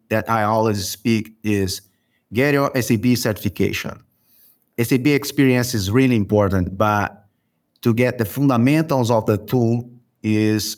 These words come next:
as important as the experience, because we need to know how the path to be selected, which component is the best for that customer.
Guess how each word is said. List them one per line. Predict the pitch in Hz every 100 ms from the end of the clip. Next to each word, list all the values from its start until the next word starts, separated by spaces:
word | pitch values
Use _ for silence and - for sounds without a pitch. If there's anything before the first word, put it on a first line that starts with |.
| -
as | 131 123
important | 113 107 117 117 110
as | 107 107 107 - -
the | 104
experience, | 104 - - 147 123 95 90
because | - 92 104 98 92 - -
we | 110
need | 123 131
to | 123
know | 113 113 117 117 113 - _ _ _
how | - 117 139 139 - - _ _ -
the | 110
path | 90 120 117 -
to | 92
be | 104
selected, | - 101 104 107 104
which | 117 123 -
component | - 123 113 131 139 131 127 - - _ _
is | 120
the | 107 104
best | 110 113 -
for | 104
that | 98 104 104 -
customer. | 110 101 107 101 98